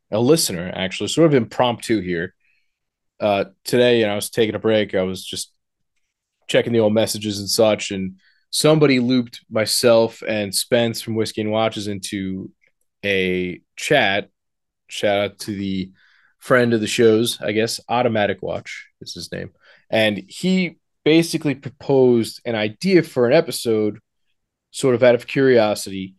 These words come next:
And he asked, and I, I think it stems from maybe something he thinks about with his own collection, but he said, "Based on watches you own," right, thinking about sort of what the space they occupy in your collection, or whether it be, you know, uh,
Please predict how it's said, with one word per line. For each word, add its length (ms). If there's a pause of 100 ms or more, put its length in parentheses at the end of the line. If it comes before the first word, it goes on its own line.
(560)
And 400
he 340
asked, 560
and 120
I, 360
I 40
think 180
it 120
stems 300
from 380 (120)
maybe 200
something 320
he 100
thinks 220
about 220
with 80
his 120
own 120
collection, 420
but 60
he 60
said, 380 (400)
"Based 280
on 160
watches 520
you 260
own," 360 (300)
right, 200
thinking 260
about 240
sort 180
of 140
what 340
the 80
space 340
they 100
occupy 560
in 80
your 80
collection, 520
or 260 (580)
whether 400
it 100
be, 680
you 140
know, 400
uh, 260